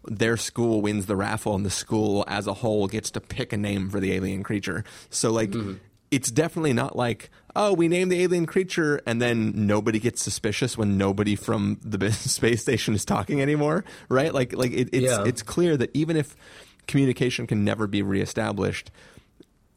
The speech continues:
Speaker 1: there should be a, quote, firewall in place that says, like, "You know, we haven't talked to them up there for, like, the last five days. Do we think something bad happened? Maybe, maybe we should just nuke the space station out of the sky." Um,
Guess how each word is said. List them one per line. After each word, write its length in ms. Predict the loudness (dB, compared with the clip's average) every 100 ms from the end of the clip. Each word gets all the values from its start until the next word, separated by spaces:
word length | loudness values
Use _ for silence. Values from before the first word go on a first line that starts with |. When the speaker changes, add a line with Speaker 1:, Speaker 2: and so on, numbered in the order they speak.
| _ _
Speaker 1:
there 400 | -10 0 2 4
should 340 | 0 2 0 2
be 280 | 2 2 2
a, 260 | 0 -2
quote, 280 | -2 -2 0
firewall 580 | 0 0 2 2 0 0
in 180 | -2 -4
place 300 | -2 -2 -2
that 160 | -4
says, 220 | -2 -2 0
like, 180 | -2 0
"You 60 |
know, 120 | 2
we 80 | 2
haven't 260 | 2 0 -4
talked 300 | -4 -4 -2
to 60 | 0
them 180 | 0
up 120 | 0 -2
there 200 | -2 -2
for, 360 | -2 0 0
like, 240 | 0 -2 -4 -4
the 80 | -2
last 320 | 0 -2 -2
five 260 | -2 0
days. 460 | 0 2 2 0 -4 -14 -20 -20 _ _ _
Do 140 | 0
we 100 | 2
think 300 | 2 0 -2
something 380 | 0 -2 0 2
bad 240 | 2 2 0
happened? 500 | 0 0 0 0 -4 -12 -20 -10 0
Maybe, 1000 | 2 4 6 6 6 6 4 4 2 0 -6
maybe 340 | -2 2 4 4
we 160 | 4
should 120 | 2 -2
just 200 | -4 0
nuke 240 | 0 0
the 80 | -4
space 260 | -4 -2 0
station 320 | -2 -2 -2
out 100 | -2
of 40 |
the 100 | -2
sky." 380 | -4 -4 -4 -6 -10 -16 -20 -8
Um, 500 | -4 -4 -6 -8